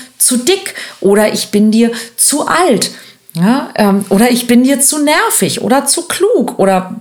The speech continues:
vielleicht stört dich die Tatsache, dass ich <laughs> bereits glücklich verheiratet bin, ja, ähm, und, und all diese Dinge sprechen für eine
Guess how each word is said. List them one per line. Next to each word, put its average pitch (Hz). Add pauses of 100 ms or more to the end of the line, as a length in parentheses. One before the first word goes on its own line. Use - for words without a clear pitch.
vielleicht -
stört 240
dich 196
die 180
Tatsache, 175
dass -
ich -
<laughs> -
bereits 226
glücklich 247
verheiratet 240
bin, 359 (480)
ja, 226 (460)
ähm, 220 (320)
und, 226 (260)
und 208
all 233
diese 247
Dinge 240
sprechen 170 (360)
für 311 (120)
eine 170